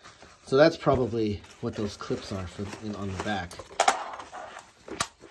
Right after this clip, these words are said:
Yeah, I would imagine one clips here, and depending on your preference, you can clip the other side to either one of these two. So that is, in a nutshell,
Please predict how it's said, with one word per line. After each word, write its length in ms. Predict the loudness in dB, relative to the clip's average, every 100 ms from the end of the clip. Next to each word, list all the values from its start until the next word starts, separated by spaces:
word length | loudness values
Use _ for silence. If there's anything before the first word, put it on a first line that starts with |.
| -12 -12 -20 -20 -20 -8
Yeah, 260 | -4 -4
I 20 |
would 100 | -4
imagine 520 | -4 -2 -2 -4 -6 -8 -14 -20 -20 -20 -16 -18 -18 -20 _ _ _
one 180 | -8 -8
clips 320 | -6 -8 -2
here, 400 | 6 8 8 6 -2 -10 -8 -8 -10 -14 -20 _ -20 _ _
and 140 | -8 -6
depending 520 | -4 2 2 2 -2
on 320 | -2 -4 -6 -8 -16 -18 -18 _ _ _ _ _ _ _ -10
your 120 | -8
preference, 600 | 2 2 4 -2 -2 -8
you 60 | -8
can 140 | -8
clip 260 | -6 -8 -6
the 140 | -4
other 160 | -4 -6
side 400 | -6 -6 -6 -8
to 140 | -10
either 280 | -8 -6 -6
one 140 | -6
of 100 | -6
these 220 | -6 -8
two. 240 | -8 -10 -10 -14 -20 -20 -20 -20 -20 -20 -20 -16
So 300 | 8 12 12
that 400 | 12 12 12 12
is, 480 | 12 12 12 12 0 -10 -6 -6 4
in 80 | 10
a 60 | 12
nutshell, 640 | 12 12 10 10 10 6